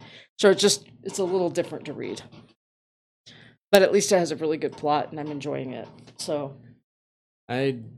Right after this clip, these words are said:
Speaker 2: I, I do, hon-, honest with the manga, I do not envy you. <laughs> 'Cause, ho-, honestly, just, just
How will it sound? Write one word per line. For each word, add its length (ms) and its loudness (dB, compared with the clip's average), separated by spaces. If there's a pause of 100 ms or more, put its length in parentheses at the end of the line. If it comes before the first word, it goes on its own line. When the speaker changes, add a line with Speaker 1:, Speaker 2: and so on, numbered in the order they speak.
(160)
Speaker 2:
I, 220 2
I 160 4
do, 260 -2 (100)
hon-, 240 -2
honest 440 -4
with 280 -4
the 440 0
manga, 340 -2
I 80 2
do 180 -2
not 240 -2
envy 280 -4
you. 260 -8 (340)
<laughs> 360 2
'Cause, 420 4 (100)
ho-, 220 -4
honestly, 440 2
just, 340 2 (260)
just 260 4